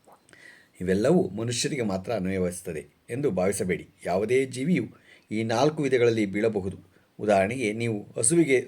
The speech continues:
ನಿಸ್ವಾರ್ಥವಾಗಿ ಸೇವೆ ಸಲ್ಲಿಸಿದ್ದರೆ, ನೀವು ಸ್ವಾರ್ಥದಿಂದ ಹಸುವನ್ನು ಸಾಕಿದ್ದರೆ ಮತ್ತು ಅದು ಹಾಲು ನೀಡುವುದನ್ನು ನಿಲ್ಲಿಸದೆ, ನಿಲ್ಲಿಸಿದ ನಂತರ ಅದನ್ನು ಮನೆಯಿಂದ ಹೊರಹಾಕಿದರೆ, ಋಣಾನುಬಂಧನದಿಂದ ಮಗು ಅಥವಾ ಮಗಳಿಗಾಗಿ ಹುಟ್ಟಿರಬಹುದು. ನೀವು ಯಾವುದೇ ಮುಗ್ಧ ಜೀವಿಯನ್ನು ಹಿಂಸಿಸಿದ್ದರೆ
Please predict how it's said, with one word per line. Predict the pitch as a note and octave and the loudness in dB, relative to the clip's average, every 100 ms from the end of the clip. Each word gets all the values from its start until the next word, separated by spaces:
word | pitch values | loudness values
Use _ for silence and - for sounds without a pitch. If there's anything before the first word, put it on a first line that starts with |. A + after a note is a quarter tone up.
| - | -6
ನಿಸ್ವಾರ್ಥವಾಗಿ | B2+ - E3+ F3+ F3+ D3 A#2+ | -6 4 6 6 6 4 4
ಸೇವೆ | B2 C3 C#3 | 0 2 2
ಸಲ್ಲಿಸಿದ್ದರೆ, | A#2+ A2+ A2 A#2+ D#3 B2 A#2+ - - _ | 2 -4 -6 0 2 2 0 -16 -20 _
ನೀವು | B2+ B2 | 0 0
ಸ್ವಾರ್ಥದಿಂದ | A#2+ B2+ D#3+ E3 D#3 C3+ | 4 2 4 2 6 6
ಹಸುವನ್ನು | A2+ D3+ D3 | 6 4 2
ಸಾಕಿದ್ದರೆ | B2+ B2 B2 B2+ D#3 B2 A#2 - _ | 2 0 0 -2 2 0 -2 -20 _
ಮತ್ತು | B2+ A#2+ B2+ | -6 2 4
ಅದು | A#2+ | 4
ಹಾಲು | G2+ A#2+ E3 E3+ | 4 4 4 2
ನೀಡುವುದನ್ನು | C3+ B2+ A#2+ A#2+ A#2+ A#2 | 0 0 0 -2 -2 -4
ನಿಲ್ಲಿಸದೆ, | B2 C#3 B2+ D3 C#3+ - _ _ _ _ _ _ C#3+ | -4 -4 0 0 0 -4 _ _ _ _ _ _ -2
ನಿಲ್ಲಿಸಿದ | D#3+ F#3 F3+ D#3 | 4 4 6 4
ನಂತರ | C#3 D#3+ D#3+ | 4 4 6
ಅದನ್ನು | A#2+ C3+ B2 | 6 2 -2
ಮನೆಯಿಂದ | A2 A#2+ E3 E3+ | -4 0 2 6
ಹೊರಹಾಕಿದರೆ, | D3 A#2 B2+ B2 C3+ C#3+ A2+ A#2 - _ _ | 6 6 6 4 2 4 2 0 -16 _ _
ಋಣಾನುಬಂಧನದಿಂದ | B2+ D#3 F#3 F#3 D#3 C#3+ C3+ B2+ B2+ | 2 6 6 6 4 4 2 4 4
ಮಗು | A#2+ A2 C3+ D#3+ | 4 0 0 4
ಅಥವಾ | D3 C3+ | 4 2
ಮಗಳಿಗಾಗಿ | A#2 A2 C#3 C#3 B2+ A#2+ | 0 0 0 2 2 0
ಹುಟ್ಟಿರಬಹುದು. | A#2+ C#3+ C#3 A2+ G2+ - - _ _ B2+ | -6 -4 0 0 0 -6 -12 _ _ -6
ನೀವು | B2 A2+ | -2 2
ಯಾವುದೇ | G#2 B2 D3 E3+ | 4 4 4 4
ಮುಗ್ಧ | E3 C3 C3+ F3+ | 2 -4 2 2
ಜೀವಿಯನ್ನು | E3 C#3+ B2+ B2 A#2+ | 4 2 0 -2 -4
ಹಿಂಸಿಸಿದ್ದರೆ | A#2 A#2+ B2+ B2+ A#2+ A2 G2+ | -6 -4 -4 -2 0 0 -2